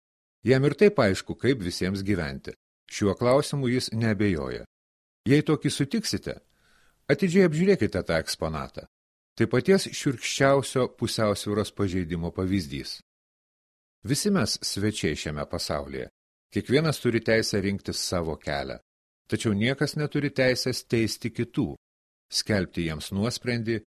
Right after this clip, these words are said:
ir sekti etikečių. Baudžiamąją teisę palikime nuošalyje. Štai taip, rodos, nekaltai prasideda tobulybės siekimas, o baigiasi bandymu tapti šeimininku.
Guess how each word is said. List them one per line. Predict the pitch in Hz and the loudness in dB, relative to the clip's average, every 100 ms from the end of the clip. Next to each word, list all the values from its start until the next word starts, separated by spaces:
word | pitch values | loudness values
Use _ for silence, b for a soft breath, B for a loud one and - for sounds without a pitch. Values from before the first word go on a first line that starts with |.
| _ _ 104 | _ _ -4
ir | 98 | 0
sekti | - 127 - 127 107 | 0 0 2 0 0
etikečių. | 107 107 82 71 - 62 _ _ _ _ _ _ _ - | -4 -4 -4 -6 -8 -14 _ _ _ _ _ _ _ -4
Baudžiamąją | 139 123 110 104 92 - | 0 2 2 0 0 0
teisę | 113 98 95 | -4 -2 -6
palikime | - 95 85 80 76 | -4 -4 -4 -6 -8
nuošalyje. | 76 73 78 71 65 55 _ _ _ _ _ _ _ - | -8 -6 -6 -6 -10 -12 _ _ _ _ _ _ _ -16
Štai | - 160 160 | 0 2 4
taip, | 104 90 | 2 0
rodos, | 92 85 85 | -2 -2 -2
nekaltai | 107 107 113 104 139 139 | -2 0 2 2 2 0
prasideda | 101 98 120 127 117 117 - _ _ 120 | 0 -2 -2 -2 0 -2 -4 _ _ -2
tobulybės | 107 110 104 92 98 - | 2 2 2 2 0 -2
siekimas, | 110 180 104 - - _ _ _ _ - | -2 -2 -4 -6 -10 _ _ _ _ -4
o | 98 | 0
baigiasi | 107 104 98 - 90 | 2 4 2 -2 -4
bandymu | 95 95 107 107 | -2 -2 -2 -4
tapti | 92 85 87 | -6 -8 -10
šeimininku. | - 95 98 98 92 - | -6 -4 -2 -2 -6 -10